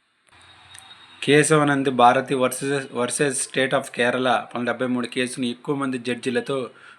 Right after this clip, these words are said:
కూడిన ధర్మాసనం విచారించింది. సహచర న్యాయమూర్తులతో తొలి జీ-, తొలి చీఫ్ జస్టిస్ హరిజ-, హరిలాల్ జే కానియా.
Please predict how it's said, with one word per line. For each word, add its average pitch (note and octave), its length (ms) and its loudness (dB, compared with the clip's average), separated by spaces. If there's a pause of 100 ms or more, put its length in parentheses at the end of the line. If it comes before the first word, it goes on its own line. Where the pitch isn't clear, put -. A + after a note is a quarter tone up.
(120)
కూడిన C3 320 -2
ధర్మాసనం B2+ 840 -2 (160)
విచారించింది. A#2+ 840 -2 (1200)
సహచర C#3+ 560 4
న్యాయమూర్తులతో C3+ 920 0
తొలి B2+ 340 -2
జీ-, C3+ 560 -2
తొలి B2+ 260 0 (100)
చీఫ్ C#3 160 0
జస్టిస్ B2+ 560 -4
హరిజ-, B2 600 0
హరిలాల్ C3 460 0
జే C3+ 300 -2
కానియా. A#2+ 560 0